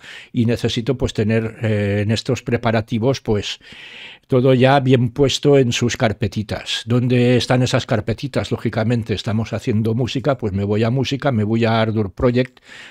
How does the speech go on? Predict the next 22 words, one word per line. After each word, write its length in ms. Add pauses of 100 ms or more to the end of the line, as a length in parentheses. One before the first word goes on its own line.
(120)
lo 180
puse 240
así 160
este 240
nombre, 300
no 80
es 80
que 120
me 120
lo 80
haya 180
creado 500
ni, 260 (380)
ni, 360
ni 560
Ardour 420
ni, 840 (480)
ni 120
el 80
propio 300
sistema 360
operativo. 640